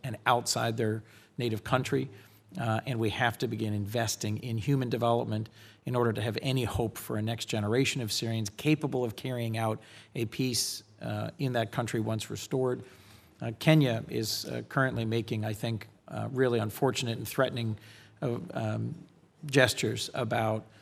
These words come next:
uh, the tens of thousands, hundreds of thousands of Somali refugees in northeastern Kenya. The reality is they've lived there more than twenty years. And so we have to accept that many who are currently refugees may well be refugees for decades. And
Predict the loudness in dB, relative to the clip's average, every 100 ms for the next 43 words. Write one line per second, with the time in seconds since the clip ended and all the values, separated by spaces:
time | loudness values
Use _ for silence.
0 | -20 -14 -6 -4 -4 0 6 6 6 2
1 | 0 -2 -2 4 6 6 2 -4 -4 -4
2 | -6 -6 -4 -4 0 0 0 0 -2 -2
3 | -2 -2 -2 -2 -4 -4 -4 -4 -4 -2
4 | -2 -2 -6 -18 -20 -6 0 4 6 4
5 | 2 0 -2 0 0 2 0 0 -2 -4
6 | -2 -2 -2 -4 -8 _ -4 -4 -4 -10
7 | -20 -20 -20 -20 -20 -8 -4 0 2 4
8 | 4 2 2 0 0 -2 -4 -4 -2 0
9 | 0 -2 -2 2 4 6 4 -2 -2 -2
10 | -4 -2 -2 -2 -2 0 0 -2 -2 -4
11 | -4 -4 -4 -6 -4 -4 -4 -6 -8 -14
12 | -20 -10 -6 -6